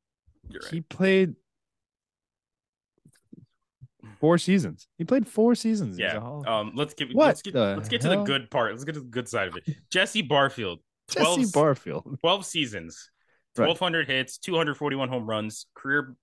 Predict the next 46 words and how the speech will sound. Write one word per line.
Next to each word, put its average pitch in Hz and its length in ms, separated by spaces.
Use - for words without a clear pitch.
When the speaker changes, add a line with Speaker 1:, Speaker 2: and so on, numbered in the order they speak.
Speaker 1:
career 139 120
batting 131 240
average 120 200
of 92 60
two 147 120
fifty-six, 127 580
O 120 80
B 107 120
P - 160
three 104 200
thirty-five, 107 640
four 101 120
sixty-six - 520
slugging, 127 360
eight 113 120
oh 104 80
two 95 220
O 82 80
P - 180
S. - 200
Like, 69 280
Speaker 2:
Way 123 260
better. - 320
<laughs> 156 220
Speaker 1:
way 113 640
better. - 420
Finished 123 240
sec-, 151 360
he - 180
finished 180 260
seventh 339 280
in 131 60
M 143 80
V 120 80
P 160 140
candidate, 92 480
uh, 180 40
Speaker 2:
Four 208 260
Speaker 1:
M 214 60
V 175 100
P 175 60
voting 165 200
in 175 80
Speaker 2:
years. 151 60
Speaker 1:
nineteen - 280
eighty-seven. 107 420